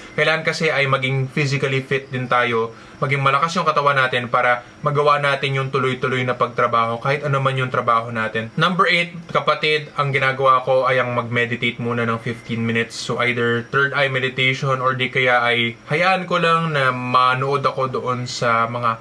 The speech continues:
kaisipan ko, sa sarili kong kalooban. Tapos pagkatapos nito ay nakakaramdam ako na mas aware ako sa sarili kong mga kaisipan at magiging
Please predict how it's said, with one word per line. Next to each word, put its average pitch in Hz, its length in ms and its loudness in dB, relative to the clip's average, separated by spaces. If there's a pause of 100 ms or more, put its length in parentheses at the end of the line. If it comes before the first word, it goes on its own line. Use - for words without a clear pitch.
(160)
kaisipan 135 560 -2
ko, 123 240 0
sa 135 80 -12
sarili 127 640 -2
kong 151 400 0
kalooban. 156 880 0 (360)
Tapos 175 560 0
pagkatapos 165 640 0
nito 151 400 2
ay 139 240 2
nakakaramdam 135 720 0
ako 127 160 0
na 127 160 -2
mas 127 240 -4
aware 135 400 2
ako 135 240 -2
sa 135 160 -6
sarili 127 320 0
kong 127 240 0
mga 120 480 -2
kaisipan 175 640 -2 (320)
at 185 160 -2
magiging 202 640 0